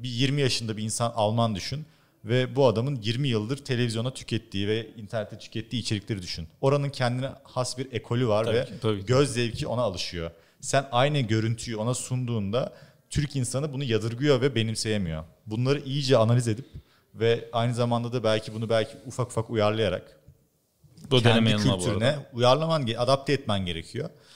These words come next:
Speaker 1: Bu esas kritik nokta. Bunu yaptığın zaman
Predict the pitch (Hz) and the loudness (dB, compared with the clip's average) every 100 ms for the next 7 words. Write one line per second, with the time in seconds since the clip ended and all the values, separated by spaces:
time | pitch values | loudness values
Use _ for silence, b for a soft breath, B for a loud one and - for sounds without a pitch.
0 | b b 117 147 185 - - 147 - - | b b -2 2 2 0 -2 0 4 4
1 | - - - 107 - - 87 - 82 - | 4 -6 -4 -4 -6 -8 -8 -6 -10 -10
2 | b b b b 110 123 170 143 - 175 | b b b b -4 0 4 4 2 -4
3 | 135 131 170 | 0 0 0